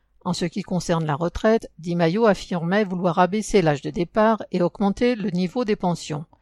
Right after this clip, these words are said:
Il parle maintenant de s'en prendre aux retraités les plus aisés pour augmenter les pensions les plus basses.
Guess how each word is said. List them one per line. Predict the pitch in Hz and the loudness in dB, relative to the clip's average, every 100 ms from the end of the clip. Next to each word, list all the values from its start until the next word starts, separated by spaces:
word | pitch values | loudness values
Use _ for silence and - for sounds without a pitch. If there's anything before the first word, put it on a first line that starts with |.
| _ _ | _ _
Il | 208 185 | -4 0
parle | 240 - 233 | -2 0 2
maintenant | 220 220 240 233 254 | 2 2 2 2 2
de | 220 | 0
s'en | - 208 | -2 -2
prendre | - 247 233 | 0 -2 0
aux | 170 | 0
retraités | 165 190 240 226 214 | 0 0 0 0 0
les | 170 | -2
plus | - 233 240 254 | -4 -4 -2 0
aisés | 214 185 175 | 0 2 0
pour | - 170 | 0 -2
augmenter | 185 - 190 190 | -2 0 -2 0
les | 185 185 | 0 0
pensions | 196 - 202 | -2 -2 -2
les | 196 | -2
plus | - 220 | -2 -2
basses. | 190 151 - - | -2 -2 -6 -16